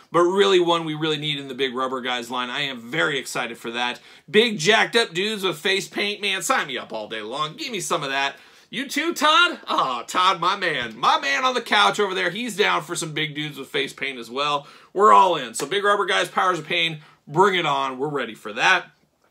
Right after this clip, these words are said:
And not to be outdone in the retro line, our friends over at Power Town, of course, Remco. We got the Ultras on the Power Town, and then we got the Remco throwback figures. And it sounds like the final announcement here is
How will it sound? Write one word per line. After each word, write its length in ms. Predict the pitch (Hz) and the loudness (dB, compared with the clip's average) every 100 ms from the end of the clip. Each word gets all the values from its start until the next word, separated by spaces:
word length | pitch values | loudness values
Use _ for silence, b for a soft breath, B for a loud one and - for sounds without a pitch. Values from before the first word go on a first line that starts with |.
| - | -10
And 80 | 151 | -2
not 180 | 180 196 | 2 2
to 60 | 180 | 0
be 180 | 196 | 2
outdone 340 | 196 208 196 214 | 4 4 2 0
in 60 | |
the 80 | 208 | 0
retro 380 | 196 208 214 214 | 0 0 0 0
line, 240 | 202 214 | 2 0
our 140 | 214 220 | 2 0
friends 360 | - 277 294 | 0 -2 2
over 260 | 262 294 311 | 2 2 -2
at 140 | 311 | -4
Power 340 | - 285 320 311 | 2 4 4 0
Town, 340 | - 294 302 | -2 -2 -2
of 100 | 302 | -4
course, 320 | - 262 269 208 | 0 0 0 -2
Remco. 800 | 202 269 262 - 247 254 240 B B B | 0 0 -2 -4 0 2 2 B B B
We 100 | 170 | 0
got 200 | 220 226 | 2 2
the 320 | 220 185 180 | 0 -4 -4
Ultras 540 | 180 208 233 233 226 208 | 0 0 0 2 2 2
on 100 | 214 | -2
the 80 | |
Power 300 | 190 226 196 | 0 2 2
Town, 240 | 175 190 185 | 0 -2 -2
and 80 | 180 | -4
then 80 | |
we 60 | 185 | -2
got 140 | 175 | -4
the 60 | 165 | -4
Remco 520 | 139 156 170 175 160 | -4 -4 -4 -2 -4
throwback 680 | 151 143 135 151 151 147 143 | -4 -10 -4 -2 0 -2 -4
figures. 540 | - 143 139 135 127 B B - | -6 -8 -6 -8 -10 B B -6
And 120 | 135 | -4
it 120 | 165 | -2
sounds 240 | 165 170 | 0 0
like 140 | 170 165 | 0 -2
the 100 | 151 | -6
final 440 | - 160 175 170 | -4 -2 -2 -2
announcement 500 | 160 160 165 156 156 | -2 -2 -4 -6 -8
here 240 | 147 170 170 | -2 -2 0
is 300 | 175 160 | -2 -2